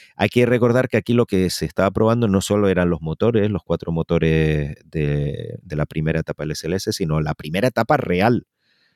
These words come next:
O sea, aquí se cogió la primera etapa, la etapa central del S L S, que es como un gran tanque externo del transbordador espacial, con un tanque de hidrógeno líquido y otro oxígeno líquido. Eh,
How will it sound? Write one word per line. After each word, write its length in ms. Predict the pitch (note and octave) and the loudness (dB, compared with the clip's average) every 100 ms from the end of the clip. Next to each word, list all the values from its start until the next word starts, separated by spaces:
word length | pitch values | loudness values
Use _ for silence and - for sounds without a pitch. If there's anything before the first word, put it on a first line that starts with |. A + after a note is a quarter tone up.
| _ _ - | _ _ -10
O 40 | |
sea, 120 | F2 | -6
aquí 180 | E2+ F2 | -4 -4
se 160 | F#2 A#2 | -2 2
cogió 460 | A#2+ - G#2+ G#2 | 0 2 2 4
la 140 | F#2+ E2 | 2 0
primera 340 | E2 E2 F#2 | 0 0 2
etapa, 440 | G2+ F2+ G2 A#2 G#2+ | 2 0 0 0 2
la 100 | E2+ | 0
etapa 260 | D#2+ E2 | -2 -4
central 480 | F2 F2+ D#2+ E2+ E2+ | -4 -4 -4 -4 -4
del 160 | D2+ D2 | -4 -6
S 220 | D#2+ - | -6 -8
L 200 | D2+ D#2+ | -4 -4
S, 300 | G2 - D3 - _ - _ _ | -4 -2 -4 -4 _ -20 _ _
que 300 | - D#2+ D#2 | -4 0 0
es 80 | D#2 - _ - | -2 -4 _ -14
como 220 | - D#2 | -4 0
un 140 | E2 F2 | 2 2
gran 280 | F2 F2 E2+ | 2 2 2
tanque 260 | E2 D#2+ | 0 0
externo 580 | D#2+ - D#2 D#2+ D#2+ D#2+ | -2 0 0 2 2 2
del 400 | D#2+ D#2+ D#2+ D2+ | 2 2 0 -2
transbordador 600 | - D#2 D2+ D#2 D#2+ E2 | -6 -6 -4 -4 -4 -4
espacial, 540 | D#2+ D#2+ - F#2 B2 C3 | -6 -10 -4 0 2 2
con 120 | F2 | 0
un 80 | D#2 | 0
tanque 260 | D#2+ D#2 | -2 0
de 80 | D#2 | 0
hidrógeno 580 | D#2 E2 F2 E2+ D#2 D2+ _ - - _ | 2 2 2 0 0 -4 _ -20 -20 _
líquido 360 | E2+ F2 F2 D#2+ | -4 -2 2 2
y 40 | |
otro 200 | D#2+ D#2 | 2 0
oxígeno 440 | D2+ - D2 D2 D2+ | -2 -4 -4 -2 0
líquido. 480 | F2+ B2 B2 D3 F#3 _ _ _ _ - - - _ - | -2 0 2 2 0 _ _ _ _ -20 -20 -20 _ -6
Eh, 760 | D#2+ D#2+ D#2 D2+ D2+ D2+ D2 | 0 2 2 2 2 0 -2